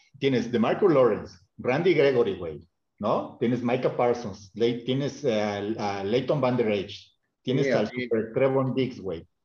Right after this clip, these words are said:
Speaker 1: ¿no? Este, por decir, por decir algunos que, que está, que son como, como tus estrellas en la defensiva. No se oye mal, güey.
Speaker 2: No, no, no,
Speaker 1: Pero
Speaker 2: y es una muy buena defensiva. De hecho,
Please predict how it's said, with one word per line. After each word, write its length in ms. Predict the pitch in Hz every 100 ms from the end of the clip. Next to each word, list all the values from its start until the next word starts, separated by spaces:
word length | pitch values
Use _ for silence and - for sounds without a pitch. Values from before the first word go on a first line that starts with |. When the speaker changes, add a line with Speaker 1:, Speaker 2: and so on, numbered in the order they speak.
| _
Speaker 1:
¿no? 400 | 104 156 269 - _ _ _ _ _ -
Este, 760 | 104 - - 101 98 110 - - _
por 180 | - 110
decir, 300 | 107 123 110
por 120 | 120
decir 200 | 113 135
algunos 380 | 131 120 127 120
que, 220 | 120 101
que 100 | 110
está, 260 | 98 113 -
que 80 | 101
son 380 | 117 123 123
como, 340 | - 113 98 98
como 180 | 110 104
tus 140 | 104
estrellas 320 | 98 113 117
en 80 | 117
la 60 | 98
defensiva. 360 | 107 107 117
No 120 | 147
se 100 | 214
oye 100 | 294
mal, 300 | 226 196 269
güey. 460 | 320 175 127 110 - - _ 180
Speaker 2:
No, 120 | 202
no, 100 | 214
no, 60 |
Speaker 1:
Pero 240 | - 135 139
Speaker 2:
y 40 |
es 60 | 135
una 180 | 127 -
muy 200 | 95 92
buena 260 | - -
defensiva. 380 | 123 123 202 165
De 100 | 135
hecho, 340 | 147 196 170